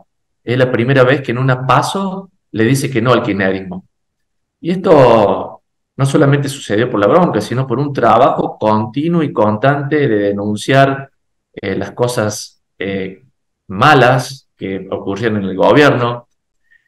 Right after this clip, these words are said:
Creo que hay re-, que revaluar esa posición de la bronca,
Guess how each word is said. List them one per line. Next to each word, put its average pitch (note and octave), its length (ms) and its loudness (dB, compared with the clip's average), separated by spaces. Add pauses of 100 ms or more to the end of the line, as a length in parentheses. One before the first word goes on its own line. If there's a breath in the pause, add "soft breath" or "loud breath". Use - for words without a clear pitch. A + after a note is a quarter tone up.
(200)
Creo D3+ 200 4
que D3 80 2
hay C#3+ 100 6
re-, A#2+ 440 -2
que G#2+ 100 -4
revaluar A2+ 480 4
esa C#3 220 0
posición C3+ 880 0
de G#2 160 -4
la G2+ 80 2
bronca, C#3 720 2